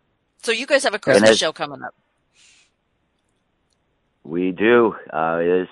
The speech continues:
Speaker 2: our, we call our anniversary Christmas show. The first time we played was, um, four,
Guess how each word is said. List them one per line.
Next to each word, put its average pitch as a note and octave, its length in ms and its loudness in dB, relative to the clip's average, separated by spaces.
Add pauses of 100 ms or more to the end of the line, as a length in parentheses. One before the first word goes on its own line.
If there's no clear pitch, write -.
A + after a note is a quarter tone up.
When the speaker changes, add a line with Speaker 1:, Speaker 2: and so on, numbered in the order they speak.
Speaker 2:
our, F2+ 300 -2 (260)
we G2 120 -10
call C3 240 4
our G#2+ 100 8
anniversary G2 680 0
Christmas F2+ 480 -6
show. F2+ 160 2
The E2+ 160 -12
first A#2 260 0
time G#2+ 220 -2
we G2 120 -12 (160)
played F#2+ 360 -2 (540)
was, F#2+ 300 2 (340)
um, C3+ 360 -2 (140)
four, G#3+ 320 0